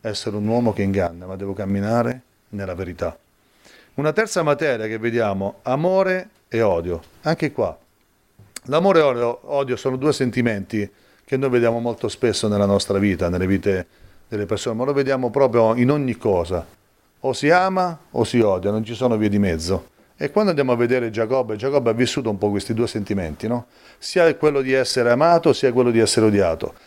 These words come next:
La mamma che lo odiava, eh, che, che lo amava, scusatemi, più di Esaù, ed Esaù che lo odiava a motivo di quello che ha combinato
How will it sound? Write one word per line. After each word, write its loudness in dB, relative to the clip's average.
La 2
mamma 0
che 2
lo 6
odiava, 0
eh, 2
che, -2
che -4
lo 2
amava, 0
scusatemi, -4
più 4
di -2
Esaù, 4
ed -6
Esaù 0
che 0
lo 6
odiava 4
a -6
motivo 2
di 0
quello 2
che 0
ha 2
combinato 2